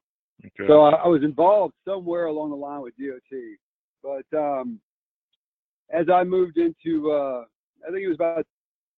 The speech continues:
Speaker 2: two thousand and five, I had, uh, went to work in the oil field, um, and, uh, went to work for a large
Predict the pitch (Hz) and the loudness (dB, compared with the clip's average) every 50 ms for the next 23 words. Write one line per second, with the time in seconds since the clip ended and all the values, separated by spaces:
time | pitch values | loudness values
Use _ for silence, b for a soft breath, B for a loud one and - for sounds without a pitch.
0 | _ _ - 214 208 - _ - 180 175 170 170 170 147 143 151 147 139 131 120 | _ _ -16 -16 -16 -12 _ 0 4 6 6 6 4 4 0 -2 -2 -4 -6 -8
1 | 120 113 - _ _ _ _ _ _ _ _ _ _ _ _ _ _ _ _ _ | -10 -12 -14 _ _ _ _ _ _ _ _ _ _ _ _ _ _ _ _ _
2 | _ _ _ _ - 151 151 147 139 127 120 110 104 104 104 101 101 101 _ _ | _ _ _ _ -2 0 0 0 0 -2 -6 -10 -12 -16 -18 -20 -20 -20 _ _
3 | _ _ _ _ - 127 131 135 131 135 139 135 135 131 131 127 127 123 117 113 | _ _ _ _ -18 -14 -12 -10 -8 -6 -4 -4 -4 -4 -4 -4 -6 -6 -8 -10
4 | 107 104 _ _ _ _ _ _ _ _ _ _ _ _ _ _ _ _ _ _ | -12 -14 _ _ _ _ _ _ _ _ _ _ _ _ _ _ _ _ _ _
5 | - 151 143 - 143 143 147 147 143 - 135 127 131 131 131 143 147 147 135 - | -6 -6 -4 -2 0 2 2 2 0 -2 -4 -6 -4 -2 0 2 2 2 0 -2
6 | - 120 120 120 117 113 110 _ _ _ _ _ _ _ _ _ _ _ _ _ | -6 -8 -8 -6 -6 -8 -8 _ _ _ _ _ _ _ _ _ _ _ _ _
7 | _ _ _ _ _ _ _ _ - 113 117 113 113 110 107 104 104 98 95 95 | _ _ _ _ _ _ _ _ -20 -20 -18 -16 -16 -14 -14 -14 -16 -16 -18 -20
8 | _ _ _ _ _ _ - 117 123 123 120 120 117 113 123 120 117 113 110 104 | _ _ _ _ _ _ -14 -8 -4 -4 -2 -2 -2 -2 -2 -2 -2 -2 -2 -4
9 | 104 - - _ _ _ _ - 135 135 127 - - 131 131 139 123 - 131 120 | -6 -8 -12 _ _ _ _ -4 -2 -2 0 2 4 6 6 6 6 4 2 4
10 | 131 131 131 123 | 4 4 2 2